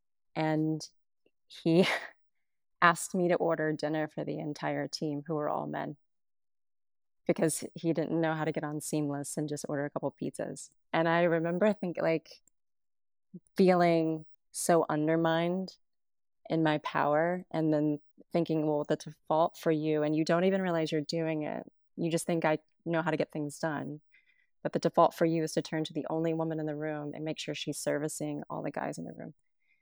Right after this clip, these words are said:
um, and taking care of them, making sure they're fed, even though my job was to actually run the ship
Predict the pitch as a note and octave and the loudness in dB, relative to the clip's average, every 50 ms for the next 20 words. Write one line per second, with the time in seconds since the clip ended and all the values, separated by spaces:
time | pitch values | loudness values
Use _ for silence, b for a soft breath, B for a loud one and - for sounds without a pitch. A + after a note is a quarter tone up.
0 | _ _ _ _ _ - - - D#3+ D#3 D3+ D3+ D#3 D#3 _ _ _ - D#3 - | _ _ _ _ _ -10 -6 -4 -2 -2 -4 -6 -8 -12 _ _ _ -8 -4 -2
1 | D#3+ D#3 D#3 D3 - D#3 D3 D3 D3+ D#3+ D3+ C#3+ D#3 C#3+ - - D3 C#3+ C#3 - | 0 -2 0 0 0 0 0 0 0 -2 -2 -4 -6 -10 -8 -6 -6 -8 -8 -6
2 | - - C#3+ - - F3 - - - F3+ E3 F3 F3+ E3+ D#3+ D#3 D#3 D#3 - - | -4 -4 -4 -4 -4 -8 -8 -4 0 2 2 4 4 6 4 4 2 -2 -4 -4
3 | E3 D#3+ D3+ D#3 D3+ - D3+ D3 D3+ D3 - - - - D3 D3 - - - D3+ | -2 0 0 0 2 0 0 0 -2 -4 -6 -6 -6 -6 -6 -8 -8 -8 -8 -6
4 | D3 D3 D3 D#3+ D#3 - _ _ _ _ _ _ _ _ _ _ _ _ _ _ | -6 -6 -6 -8 -10 -14 _ _ _ _ _ _ _ _ _ _ _ _ _ _
5 | _ _ _ _ _ _ _ - C#3+ D3+ D3+ D3+ C3+ C#3 - - - D3+ | _ _ _ _ _ _ _ -4 -2 -2 -2 -2 -4 -6 -4 -2 -2 -2